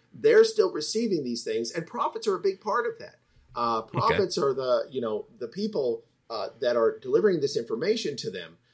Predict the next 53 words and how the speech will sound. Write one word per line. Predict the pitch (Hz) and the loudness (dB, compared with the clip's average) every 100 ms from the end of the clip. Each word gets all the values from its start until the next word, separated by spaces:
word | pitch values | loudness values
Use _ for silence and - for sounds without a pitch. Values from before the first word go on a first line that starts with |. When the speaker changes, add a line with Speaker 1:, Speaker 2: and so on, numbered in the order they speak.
| - | -8
Speaker 1:
So | - 147 | -2 -2
prophecy, | - 208 220 - 330 - 151 | -2 -6 -2 -2 -2 -4 -4
Paul | - - 123 | -4 -2 2
is | 113 - | 0 0
saying | 131 113 | 0 0
in | 123 | -2
the | |
beginning | 107 120 170 | -4 -4 -8
of | 156 | -6
First | 156 - | -8 -6
Corinthians | 131 131 117 | -8 -10 -6
fourteen, | 143 - 135 | -6 -6 -14
has | 120 123 | -16 -6
more | 139 160 | 0 0
value | 147 151 143 113 | 2 2 2 0
to | 101 107 | -8 -10
the | 98 | -10
church | - 87 - - | -8 -8 -10 -12
than | 135 | -8
speaking | 117 - 127 110 | -8 -8 -12 -10
in | 104 | -10
tongues. | 95 180 131 87 - | -4 -2 -2 -4 -6
And | |
he | 156 | -2
says | 214 262 | -2 -2
speaking | - 262 - 262 | -4 -6 -14 -14
in | 269 | -10
tongues | 240 170 170 | -4 -2 -2
in | 151 | -2
verse | 170 | -6
twenty-two | - 175 202 208 110 98 _ _ _ | -6 -2 -2 2 0 -2 _ _ _
is | - 185 | 2 8
so | 214 | 8
that | 196 | 8
the | 170 165 | 4 4
outsider | 226 254 - 151 127 127 | 4 4 0 2 2 0
can | - 117 | -2 -4
hear | 110 123 | -2 -4
something, | 117 113 101 90 87 104 _ _ | -2 -4 -6 -8 -8 -14 _ _
somebody | - 190 190 165 | -4 0 2 2
who's | 151 131 | 2 -2
not | 151 185 220 - | 0 2 2 -2
a | 139 | -4
Christian | 151 - 147 - 117 | -2 0 0 -2 -8
can | 117 113 | -8 -10
hear | 113 | -8
something | 107 104 98 101 101 - _ - | -8 -8 -10 -10 -10 -16 _ -10
and | 147 | -6
say, | - 120 | -4 -4
"Oh, | 190 254 233 151 | -2 0 2 2
well, | 113 123 113 | 4 2 0
you | 135 143 | -2 -2
know," | 127 113 | 0 0